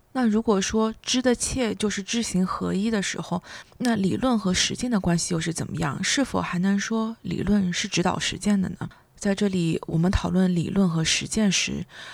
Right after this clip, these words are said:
这里的理论主要是伦理学、政治学这种类型的理论，而不是物理学类型的理论。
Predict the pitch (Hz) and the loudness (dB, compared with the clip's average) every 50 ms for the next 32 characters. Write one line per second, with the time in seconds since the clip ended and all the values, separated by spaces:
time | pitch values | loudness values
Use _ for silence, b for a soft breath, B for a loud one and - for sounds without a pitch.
0 | B B B B B _ _ - - - 254 233 202 185 - 202 202 196 175 - | B B B B B _ _ -12 -6 -2 -2 0 0 0 0 0 0 0 0 0
1 | 185 190 196 185 180 - _ _ _ _ - - 156 - 160 175 190 190 170 - | 2 4 4 4 2 0 _ _ _ _ -8 -4 -2 0 2 2 2 2 0 0
2 | - - - - - - _ B B B B B B - 165 180 208 214 180 170 | 0 -2 -2 -4 -4 -8 _ B B B B B B 0 2 4 4 4 4 2
3 | - - 160 156 156 165 180 - - 240 233 208 180 156 - - 147 139 151 - | 0 0 0 2 2 0 0 0 0 0 2 2 0 0 0 0 0 0 2 2
4 | 175 160 127 147 165 156 147 - 135 127 143 147 - - - - 143 - - 147 | 0 0 2 2 2 0 0 0 -2 -2 -2 -4 -4 -6 -6 -4 -2 -2 0 0
5 | 143 143 - - 147 - - - 160 151 - - 233 220 180 - - - - 117 | -2 -2 -2 0 0 2 2 2 0 0 -2 0 0 0 0 0 -2 -4 -4 -4
6 | - 160 147 - - - - - - - - - - 127 - | -2 -2 -4 -4 -4 -6 -6 -6 -6 -6 -6 -4 -4 -4 -4